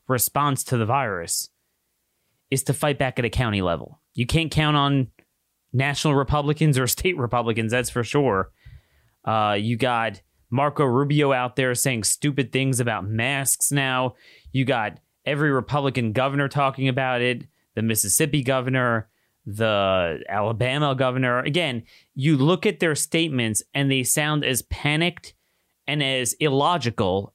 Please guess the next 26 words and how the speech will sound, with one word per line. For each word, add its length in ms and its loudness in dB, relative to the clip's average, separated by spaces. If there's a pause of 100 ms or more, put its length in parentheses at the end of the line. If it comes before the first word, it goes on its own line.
as 140 0
the 100 -2
Democrats. 680 -4 (140)
This 200 0
is 100 -4
the 180 -8
issue 280 2
of 100 2
our 120 0
time. 500 -2 (400)
This 180 0
is 120 0
affecting 520 0
more 220 4
people 640 -2
than 460 -2
you 160 -2
could 120 0
imagine. 540 -2 (1500)
And 580 0 (1200)
the 180 0
Republicans 600 2
are 80 4
not 280 0
offering 480 0
anything. 460 -10